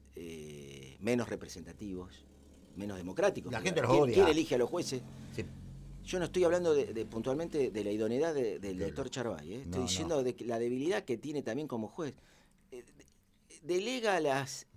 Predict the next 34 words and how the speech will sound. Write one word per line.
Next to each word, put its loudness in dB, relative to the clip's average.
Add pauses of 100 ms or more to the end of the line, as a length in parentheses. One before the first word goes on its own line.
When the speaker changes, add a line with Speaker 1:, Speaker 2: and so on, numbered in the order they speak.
Speaker 1:
eh, -8 (260)
a -20
pesar -8
de -8
que -18
le -10
hemos -10
dicho -14
que -18
esto, -20
lo -20
que -20
estaba -12
haciendo -10
era -10
una -12
barrabasada, -14 (1120)
eh, -20 (280)
vos -10
viste -4
que -6
explotó -6
una, -4
una, -16
un, -20 (260)
un -6
incendio -6
terrible, -10
un -8
estrago -10
terrible -10
ahí -6
en -8
Ezeiza. -4